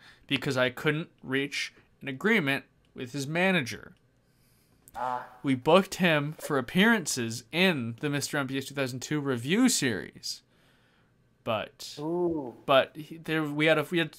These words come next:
Speaker 1: like, a, like, a fallout, falling out over pay. Uh, he, you know, he, he's, I won't, I'm not even legally allowed to say who he was, but he, he was, like, a high profile, he was a high profile clown, you know, and he was gonna come pop in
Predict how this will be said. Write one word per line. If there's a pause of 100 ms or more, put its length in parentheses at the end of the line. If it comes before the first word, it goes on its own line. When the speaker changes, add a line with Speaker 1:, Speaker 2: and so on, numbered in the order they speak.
(100)
Speaker 1:
like,
a,
like,
a
fallout,
falling
out
over
pay. (600)
Uh,
he,
you
know,
he,
he's,
I
won't,
I'm
not
even
legally
allowed
to
say
who
he
was,
but (340)
he,
he
was,
like,
a
high
profile, (280)
he
was
a
high
profile
clown, (120)
you
know,
and
he
was
gonna
come
pop
in